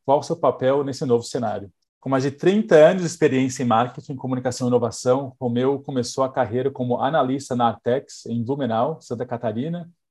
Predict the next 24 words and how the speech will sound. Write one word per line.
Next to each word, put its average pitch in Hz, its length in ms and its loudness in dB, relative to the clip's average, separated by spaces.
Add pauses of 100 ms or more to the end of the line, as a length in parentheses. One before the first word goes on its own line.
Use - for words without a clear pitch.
e 139 60 -4
na 135 140 4
Dumont 160 360 2
Relógios, 135 720 6
em 120 80 -6
São 135 220 -4
Paulo. 110 380 4
Exerceu 123 400 2
a 139 40 0
mesma 165 300 0
função 143 400 -4
na 131 100 2
Polaroid, 127 600 2 (280)
onde 127 160 -4
começou 156 280 0
a 160 40 8
observar 139 500 4
o 165 80 2
início 165 460 -4
da 147 120 4
transformação 160 680 0
digital 147 440 0
nas 139 160 -2
organizações. 147 1200 0